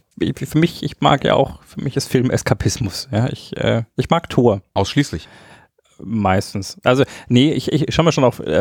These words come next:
Speaker 1: ernste und, äh, auch mal dramatische Filme an und bin danach auch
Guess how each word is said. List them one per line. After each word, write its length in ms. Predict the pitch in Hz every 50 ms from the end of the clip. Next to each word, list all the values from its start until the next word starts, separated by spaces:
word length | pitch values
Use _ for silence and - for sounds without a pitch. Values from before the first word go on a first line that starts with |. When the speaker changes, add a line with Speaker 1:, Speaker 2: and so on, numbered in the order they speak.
| 110 104
Speaker 1:
ernste 360 | - - - 123 - - 139
und, 280 | - 123 120 110 - -
äh, 160 | - - -
auch 120 | - - -
mal 120 | 123 113
dramatische 500 | 107 113 110 107 113 113 - 120 110 113
Filme 260 | - - 123 120 117
an 140 | 123 - 120
und 180 | 113 110 - -
bin 140 | - 120 117
danach 340 | 127 127 120 117 127 -
auch 200 | - - - -